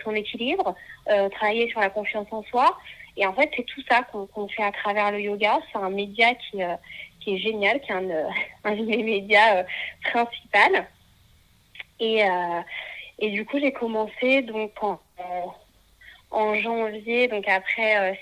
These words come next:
six mois de, euh, de recherche et, euh, et, et de recherche de partenaires d'ailleurs. <laughs>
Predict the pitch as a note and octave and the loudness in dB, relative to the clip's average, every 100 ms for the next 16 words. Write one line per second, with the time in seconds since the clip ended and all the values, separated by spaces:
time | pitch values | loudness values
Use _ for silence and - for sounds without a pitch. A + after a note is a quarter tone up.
0 | - - G#3 G#3 G#3 G#3 G3 F3+ - - | -12 -10 -6 -2 0 0 -2 -2 -2 -4
1 | - - - - - - - - _ _ | -10 -16 -18 -16 -18 -20 -20 -20 _ _
2 | _ _ _ - G#3 G3 G3 F#3 A3+ A3 | _ _ _ 2 6 6 4 0 -2 2
3 | A3+ A3 B3+ A#3 A#3+ A#3+ B3 - - A3+ | 2 4 4 8 10 10 6 0 -2 4
4 | G#3+ G3 F3+ F#3 F3+ F3 F#3 F3 F3 - | 6 6 4 4 4 4 2 -2 -4 -6
5 | - - - - G3+ G3+ G3+ G#3 A3+ A3 | -12 -20 -14 -4 -2 0 0 0 0 0
6 | G3+ F#3+ - G#3+ G#3 A3+ C#4 G3+ F#3+ A3 | -2 -4 -2 0 6 6 8 6 8 8
7 | D4 E4+ - | 6 4 2